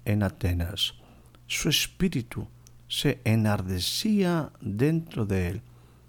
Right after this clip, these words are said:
al contemplar la ciudad llena de ídolos". Otra versión dice: "Al ver la ciudad entregada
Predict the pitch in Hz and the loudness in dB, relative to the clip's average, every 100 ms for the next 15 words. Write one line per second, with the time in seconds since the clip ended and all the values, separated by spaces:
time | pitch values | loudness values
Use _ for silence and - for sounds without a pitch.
0 | - - 110 - - 113 107 101 104 92 | -14 -4 -2 -4 -4 0 0 0 -2 -2
1 | 85 107 156 180 - - 127 107 - 117 | -2 0 0 -2 -6 -2 0 0 -2 -2
2 | 104 87 - - - - - - 107 113 | 0 0 -2 -12 -20 -20 -14 -4 0 2
3 | 101 90 85 - - - - - 101 107 | 2 2 -2 -8 -20 -20 -20 -6 -2 -2
4 | - 98 95 98 95 92 - - - - | -2 -2 -2 -4 -6 -6 -6 -8 -12 -20
5 | - - - - - 151 156 165 151 - | -20 -20 -20 -20 -2 -2 2 2 2 -2
6 | - 107 123 120 165 160 165 123 110 143 | -8 -2 0 0 2 4 4 2 2 0
7 | 147 - 123 113 - - - - - 107 | 2 2 2 0 -4 -20 -20 -10 0 2
8 | 101 120 160 175 - - - - - 113 | 2 4 4 4 -4 -20 -20 -14 -2 0
9 | 117 110 - - 120 113 113 92 98 - | 0 0 -2 0 0 2 2 2 -4 -16
10 | - - - 113 110 104 - - 98 101 | -20 -20 -4 2 4 4 0 -2 0 2
11 | 131 202 190 196 190 | 4 2 2 -2 -4